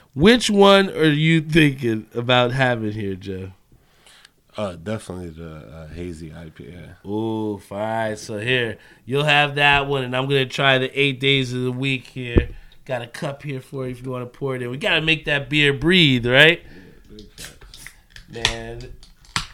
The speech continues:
Speaker 1: always, always appreciated, you know, having some beers with you, man, even before the college days, but we've had plenty of beers, man.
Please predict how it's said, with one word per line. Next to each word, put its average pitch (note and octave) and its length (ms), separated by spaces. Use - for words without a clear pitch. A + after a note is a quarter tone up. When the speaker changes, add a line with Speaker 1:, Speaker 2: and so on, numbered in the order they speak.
Speaker 1:
always, G#3+ 520
always G#3+ 360
appreciated, D#3+ 800
you C#3+ 100
know, C#3 100
having C#3+ 340
some C#3 160
beers C3+ 480
with C3 180
you, B2+ 60
man, B2+ 240
even C#3 380
before D3+ 420
the C#3 100
college C#3+ 640
days, C3 460
but A2+ 240
we've C3+ 220
had C3 280
plenty D#3+ 400
of C#3 120
beers, B2 460
man. A#2 420